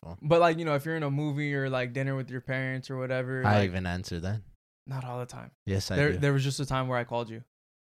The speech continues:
Speaker 2: And
Speaker 1: But I was probably
Speaker 2: but
Speaker 1: not on my phone, but I did
Speaker 2: Yeah.
Speaker 1: give you a call back.
Speaker 2: But, but that's what I'm saying. If you're at, like, dinner with them, like, you have your phone in your pocket. Like, that's what I'm saying.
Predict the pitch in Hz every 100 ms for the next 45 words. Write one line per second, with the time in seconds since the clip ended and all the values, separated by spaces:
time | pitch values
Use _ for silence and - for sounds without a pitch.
0 | _ _ 131 127 123 120 117 117 117 120
1 | 117 117 110 - 104 101 95 90 - 113
2 | 95 90 90 147 139 95 92 90 - 92
3 | 87 92 160 180 170 175 185 202 156 185
4 | 147 131 165 120 135 120 135 151 175 175
5 | 185 185 143 131 143 135 127 139 127 117
6 | 110 - 104 117 85 - 127 127 123 107
7 | 113 85